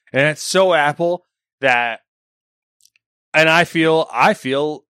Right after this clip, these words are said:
I, I mean, I'm just as bamboozled as everyone else in this situation. So, like, it makes a hu-,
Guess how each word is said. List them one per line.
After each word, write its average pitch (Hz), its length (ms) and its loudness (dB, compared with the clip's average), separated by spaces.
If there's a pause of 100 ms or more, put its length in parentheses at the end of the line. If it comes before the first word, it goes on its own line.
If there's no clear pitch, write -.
(600)
I, 113 300 -4
I 113 100 -6
mean, 127 160 -4
I'm 117 460 -2
just 120 280 -6
as 120 60 -14
bamboozled 143 640 -4
as 151 160 -8
everyone 180 340 -4
else 110 280 -6
in 92 120 -20
this 90 120 -16
situation. 90 580 -16
So, 120 240 -6
like, 117 360 -6 (1160)
it 135 140 -2
makes 147 240 -2
a 135 40 -6
hu-, 139 80 -2